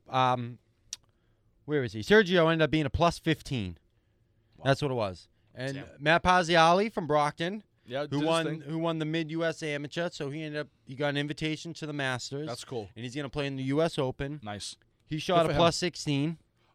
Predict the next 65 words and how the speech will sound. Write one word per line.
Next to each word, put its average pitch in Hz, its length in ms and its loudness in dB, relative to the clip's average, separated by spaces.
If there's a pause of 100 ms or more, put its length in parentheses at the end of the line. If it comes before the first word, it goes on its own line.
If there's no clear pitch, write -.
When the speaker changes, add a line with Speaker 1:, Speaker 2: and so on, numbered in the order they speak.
Speaker 2:
Oh, 143 80 -6
we 143 80 -6
should 139 120 -10
try 180 120 -8
to 151 60 -8
get 123 120 -10
him 117 100 -12
on 101 140 -8
the 98 140 -12
Dude 110 120 -10
and 104 60 -8
Bird 104 180 -10
show 82 220 -18 (420)
when 113 100 -12
he's 104 100 -12
done. 113 120 -2
Speaker 1:
I 147 60 0
actually, 190 540 -2 (440)
I 127 80 0
played 202 220 0
golf 190 240 4
with 170 100 -10
him 98 140 -8
growing 117 240 -2
up. 185 180 -2 (200)
Speaker 2:
Let's 247 160 0
go, 392 240 12
get 349 240 12
him! 233 140 2 (140)
Speaker 1:
I 127 100 0
had 165 140 2
no 175 180 6
id-, 143 400 2
I 139 120 0
don't 165 180 -2
know 147 220 2
him, 113 140 -2
like 101 220 -8
Speaker 2:
Oh, 277 200 2
whatever. 285 260 8
You 214 80 0
sit 269 180 -10
there 311 120 4
and 240 80 -2
play 262 160 -2
golf. 220 360 2
Come 208 120 -2
on 240 60 2
our 233 60 2
broadcast. 180 580 4
Speaker 1:
He, 202 400 0 (540)
Speaker 2:
<laughs> - 560 -20
Speaker 1:
'cause 143 200 0 (240)
we 160 120 2
used 208 220 0
to 190 100 6
have, 170 260 4
we 156 100 2
used 180 120 -2
to 151 40 -10
be 160 120 0
members 151 340 0
at 127 160 -2
D 127 160 -4
W 110 580 0